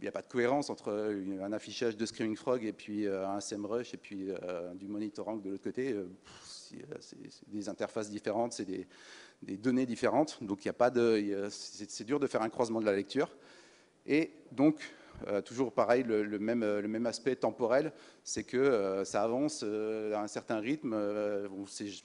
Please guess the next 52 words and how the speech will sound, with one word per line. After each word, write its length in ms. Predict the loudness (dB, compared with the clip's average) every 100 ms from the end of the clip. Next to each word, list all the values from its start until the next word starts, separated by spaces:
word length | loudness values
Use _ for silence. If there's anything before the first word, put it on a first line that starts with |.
| -10
voilà, 240 | -4 -4 -4
c'est, 380 | -8 -12 -10
on, 280 | -10 -10 -14 -16 -20 -12
on 60 | -6
peut 100 | -2
très 140 | 0
bien 180 | 0 -2 -6 -18 -10
mettre 400 | -2 -2 -2 -6
un, 300 | -2 -2 -4 -12 -20 -20 -20 -14 -8
un, 640 | -6 -4 -4 -4 -6 -6
une 160 | 0 2
liste 220 | 2 0
de 120 | -2
choses 200 | 0 2
à 80 | 4
faire 240 | 4 0
tout 220 | -2 -6 -2
au 20 |
début, 320 | -2 -2 -6 -8 -20 _ -6
mais 100 | -6
forcément, 400 | -4 -4 -2 -2
ça 120 | -2
se 80 | -4
complique 440 | -6 -6 -6 -4
dès 100 | -6
qu'on 160 | -6 -8
commence 280 | -4 -2 -2
à 60 |
avancer. 400 | -2 -2 -4 -4
Ben, 220 | -2 -2 -2
est-ce 220 | -6 -6
que 100 | -4
la 160 | -4
tâche 280 | -2 -4 -4
est 60 | -10
faite, 260 | -6 -6
n'est 80 | -4
pas 120 | -6
faite ? 280 | -2 -4 -4
Comment 240 | -4 -2 -2
on 120 | -4
dit 260 | -6 -8
qu'elle 180 | -4 -2
est 40 | -2
faite, 340 | -4 -10 -8
qu'elle 260 | -10 -8 -8
n'est 60 |
pas 120 | -8 -10
faite ? 180 | -10
Enfin, 180 | -12 -8
voilà, 180 | -2 -2
c'est, 240 | -2 -10